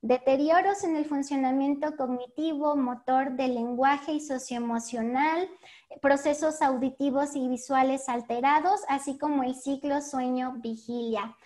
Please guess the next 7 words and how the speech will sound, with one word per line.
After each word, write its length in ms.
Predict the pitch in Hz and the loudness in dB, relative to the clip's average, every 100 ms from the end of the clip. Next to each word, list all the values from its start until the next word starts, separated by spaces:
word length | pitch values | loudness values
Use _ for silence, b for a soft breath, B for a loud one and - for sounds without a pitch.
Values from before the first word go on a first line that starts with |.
| b b | b b
Un 200 | 330 339 | 2 6
peor 320 | 359 339 330 | 8 8 6
rendimiento, 840 | 320 311 262 269 302 330 330 302 311 | 2 0 0 0 0 0 0 0 2
memoria 480 | 285 285 285 285 294 | 4 4 2 2 -2
espacial, 680 | - 233 247 277 269 269 | -4 -6 -2 2 4 4
atención 520 | 269 254 247 247 262 | 2 0 -4 -2 -4
selectiva, 920 | 262 269 240 226 - 339 294 269 311 | -2 -2 -2 -4 -2 -2 0 0 -2